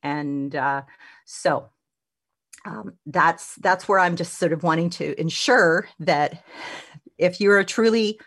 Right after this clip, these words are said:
truly desiring to create and design your life in a, in a way that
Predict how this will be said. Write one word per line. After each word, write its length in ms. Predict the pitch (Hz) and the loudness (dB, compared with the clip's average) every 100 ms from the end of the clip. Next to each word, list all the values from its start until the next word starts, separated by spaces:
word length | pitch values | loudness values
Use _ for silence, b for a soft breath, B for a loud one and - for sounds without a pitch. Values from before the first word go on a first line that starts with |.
| B - | B -12
truly 520 | - 240 220 175 147 | 0 2 4 4 0
desiring 680 | 151 180 165 156 160 151 170 | -2 0 4 4 2 0 -4
to 120 | - | -10
create 480 | - 156 147 143 - B B B B B | -4 -2 -2 -4 -8 B B B B B
and 220 | 175 180 185 | 0 2 2
design 920 | 180 156 180 185 208 185 147 143 - - | 2 4 4 4 4 4 2 -2 -8 -6
your 320 | 156 160 147 | -2 0 2
life 480 | 156 - 175 208 - _ b b b b b - | 0 0 -2 -6 -16 _ b b b b b -2
in 180 | 190 185 | 2 4
a, 260 | 170 165 - | 4 4 2
in 140 | 180 | 0
a 80 | 180 | 2
way 280 | 175 190 214 | 2 2 4
that 200 | 196 | 2